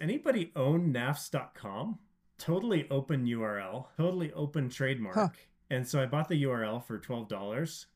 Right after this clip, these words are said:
Speaker 1: I paid for the trademark, and I was like,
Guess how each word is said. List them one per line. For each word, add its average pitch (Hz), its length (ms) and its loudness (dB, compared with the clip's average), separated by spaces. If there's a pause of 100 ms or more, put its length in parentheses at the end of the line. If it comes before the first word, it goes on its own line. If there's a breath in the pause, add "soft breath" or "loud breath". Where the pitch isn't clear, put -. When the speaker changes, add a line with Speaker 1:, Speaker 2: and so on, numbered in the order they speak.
Speaker 1:
I 113 180 -2
paid 143 280 0
for 135 100 -4
the 120 100 -4
trademark, 107 560 -6 (560)
and 131 180 0
I 131 100 0
was 123 160 -4
like, 120 280 -2